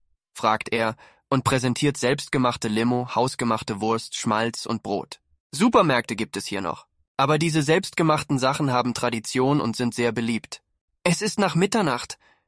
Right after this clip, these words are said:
„Denkt dran, um fünf geht die Bombardierung los. Also schaut, dass ihr bis dahin ein bisschen schlaft.“ Dann folgt die übliche Einweisung in die lokalen Sicherheitsregeln.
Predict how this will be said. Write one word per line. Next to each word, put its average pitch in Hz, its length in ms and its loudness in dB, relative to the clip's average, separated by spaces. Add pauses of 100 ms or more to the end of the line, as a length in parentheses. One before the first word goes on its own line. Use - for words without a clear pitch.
(320)
„Denkt 110 260 0
dran, 123 220 2
um 113 120 0
fünf 139 300 0
geht 139 160 -2
die 139 60 -2
Bombardierung 123 640 0
los. 95 380 -6 (380)
Also 143 220 2
schaut, 185 360 4
dass 165 200 2
ihr 160 140 2
bis 143 160 -2
dahin 160 280 4
ein 131 140 0
bisschen 135 300 -2
schlaft.“ - 540 0 (680)
Dann 190 220 4
folgt 180 320 2
die 143 100 -2
übliche 175 480 0
Einweisung 127 600 2
in 131 120 2
die 127 100 0
lokalen 131 480 2
Sicherheitsregeln. 110 920 -4